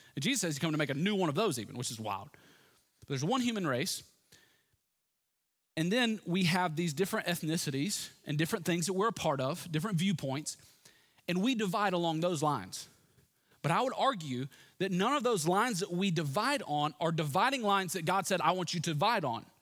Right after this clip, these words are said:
We chose to do that. We chose to look at somebody with a darker pigmentation and said, "You think this way, you are this way, and that's your thing."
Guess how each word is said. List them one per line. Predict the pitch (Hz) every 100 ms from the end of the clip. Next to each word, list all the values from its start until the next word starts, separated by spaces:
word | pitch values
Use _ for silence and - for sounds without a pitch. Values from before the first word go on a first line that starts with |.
| _ _ - 160
We | 175 311
chose | - 208 160
to | 160
do | 143 139
that. | 110 - - - - _ - - _ - _ -
We | 160 311
chose | - 240 208
to | 196
look | 247
at | 247 190
somebody | 190 175 165 170 185
with | 180 156 - -
a | 170
darker | 151 190 240 214
pigmentation | 208 190 165 233 277 - 156 160 - 175
and | 175
said, | 214 196 180 - -
"You | 143 240
think | 240 208
this | 214
way, | 220 214
you | 196
are | 214 208
this | 196
way, | 220 208
and | 185
that's | 196 -
your | 208
thing." | - 233 120